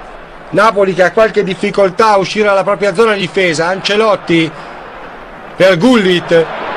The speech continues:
Gullit in velocità, la conclusione, la palla che finisce fuori.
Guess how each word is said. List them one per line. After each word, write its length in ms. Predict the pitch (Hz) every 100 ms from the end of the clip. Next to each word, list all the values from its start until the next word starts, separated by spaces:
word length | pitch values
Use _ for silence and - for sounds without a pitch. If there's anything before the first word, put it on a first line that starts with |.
| -
Gullit 480 | 147 233 226 202 185
in 300 | 196 208 214
velocità, 760 | 196 226 240 254 247 269 - 202
la 100 | 165
conclusione, 720 | 220 214 175 175 175 175 156
la 80 | 151
palla 380 | - 190 190 165
che 100 | 151
finisce 480 | 151 170 214 185 185
fuori. 680 | 165 175 156 143 139 143